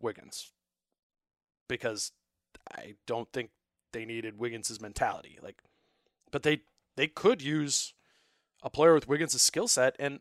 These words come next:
and oddly enough, like, I know we more so think of Wiggins as, like, a two guard and Gordon as a four, but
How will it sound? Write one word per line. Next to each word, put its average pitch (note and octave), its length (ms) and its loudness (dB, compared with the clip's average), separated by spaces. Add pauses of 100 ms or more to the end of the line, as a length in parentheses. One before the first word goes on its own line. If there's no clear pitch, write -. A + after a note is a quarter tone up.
(140)
and D#3+ 220 -4 (600)
oddly G3+ 360 6
enough, F#3+ 420 2
like, B2 300 -2 (1080)
I A#2+ 220 0
know C3+ 140 0
we E3+ 100 2
more C#3+ 200 2
so D3 160 -4
think D3 300 -8
of A#2 320 0 (200)
Wiggins A#2+ 300 -6
as, A#2 100 -6
like, A#2 100 -4
a A2 60 -10
two D#3 180 -4
guard A2+ 320 0
and A2+ 300 -14
Gordon A#2+ 540 -2
as A#2 160 -4
a A2+ 40 -6
four, D#3 440 2
but A#2 240 -2